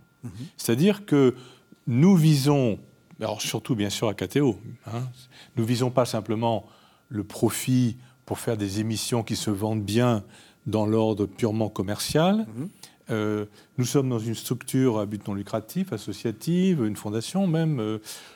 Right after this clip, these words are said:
Speaker 2: euh, et, et donc on a le souci du bien commun. Eh bien, ce, d'avoir souci du bien commun, c'est déjà un bien commun.
Speaker 1: Mhm.
Speaker 2: Et nous avons en commun cette recherche du bien commun. Ça, c'est une première remarque. Le bien commun ne descend pas du ciel. Euh, d'une certaine manière, oui, dans la révélation, mais ça, on y reviendra.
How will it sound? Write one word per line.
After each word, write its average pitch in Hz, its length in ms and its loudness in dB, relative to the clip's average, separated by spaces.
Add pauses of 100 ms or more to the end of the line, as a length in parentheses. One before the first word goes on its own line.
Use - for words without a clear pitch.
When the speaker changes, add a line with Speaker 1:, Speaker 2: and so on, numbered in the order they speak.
(140)
Speaker 2:
euh, 107 320 0 (600)
et, 139 260 0
et 123 40 2
donc 170 220 2
on 139 80 2
a 131 40 2
le 123 40 2
souci - 260 -4
du 175 100 0
bien 156 120 2
commun. 123 260 0
Eh 110 60 0
bien, 107 140 0
ce, - 160 -6 (440)
d'avoir 151 460 2
souci 147 260 -2
du 131 80 -2
bien 123 140 2
commun, 139 260 2
c'est 196 160 -2
déjà 139 220 0
un 143 40 -4
bien 131 140 -4
commun. 110 300 -8 (300)
Speaker 1:
Mhm. 127 240 -4 (360)
Speaker 2:
Et 113 80 2
nous 151 160 4
avons 160 240 4
en 143 60 0
commun 165 380 -2 (340)
cette - 180 -6
recherche 135 380 -4
du 135 60 -8
bien 120 160 -6
commun. 98 260 -10 (120)
Ça, - 120 -6
c'est 139 140 -2
une 120 60 0
première 156 300 0
remarque. 135 380 -2 (420)
Le 113 60 2
bien 147 120 4
commun 156 260 2
ne 127 100 2
descend 156 420 0
pas 127 380 0 (180)
du 104 140 -8
ciel. 151 420 0 (720)
Euh, 113 220 0
d'une 123 120 -4
certaine 131 220 2
manière, 131 340 2
oui, 139 280 4
dans 104 140 -4
la 110 80 -2
révélation, 113 500 0
mais 107 100 -4
ça, - 140 -6
on 107 80 -4
y 104 80 -4
reviendra. 107 500 -2